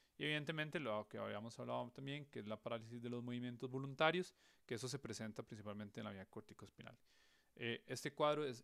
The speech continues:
importantísimo, es muy claro que lo, es muy importante que lo tengan bien claro y lo sepan. Como dijimos, como hemos dicho siempre en, eh, neurología, lo que debemos responder siempre es dónde está la lesión,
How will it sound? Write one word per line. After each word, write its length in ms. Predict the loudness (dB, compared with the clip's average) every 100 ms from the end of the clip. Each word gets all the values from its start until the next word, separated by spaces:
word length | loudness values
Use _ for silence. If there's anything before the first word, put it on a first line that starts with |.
| -10
importantísimo, 1040 | -10 -8 -10 -12 -16 -10 -10 -6 -8 -8 -12 _ _ _ _ -12
es 140 | -8
muy 160 | -6 -4
claro 340 | 0 2 0
que 80 | -8
lo, 140 | -10 _ -12
es 140 | -8
muy 400 | -4 -2 -2 -6 -10 _ _ -12
importante 840 | -12 -10 -12 -4 -4 -4 -8 -14 -12
que 120 | -12
lo 100 | -12
tengan 420 | -10 -6 -6 -6
bien 260 | -6 -6 -8
claro 300 | -10 -14 -14 -20 _ -20
y 80 | -14
lo 100 | -12
sepan. 320 | -12 -14 -18 -20 -20 _ _ -20 _ _ _ -20 -20 -20 -20 -20 -20 -20 _ _ _ _ _
Como 240 | 2 6 6
dijimos, 420 | 6 4 2 -2 -4
como 180 | 0 0
hemos 160 | 2
dicho 380 | 2 2 0 -2
siempre 520 | -2 0 0 0 -2 -2
en, 340 | -2 -2 -4 -6
eh, 240 | -4 -2
neurología, 760 | -2 -2 -2 -2 -2 0 0 -2 -10 -20 _ -6
lo 560 | -2 2 2 0 -2 -6
que 80 | -2
debemos 500 | 2 2 2 0 0
responder 520 | -2 -4 -4 -2 -2
siempre 500 | 0 0 0 2 4
es 160 | 2 -4
dónde 460 | -4 -4 -4 -6
está 400 | -8 -6 -4 -4 -4
la 100 | -6
lesión, 420 | -8 -12 -16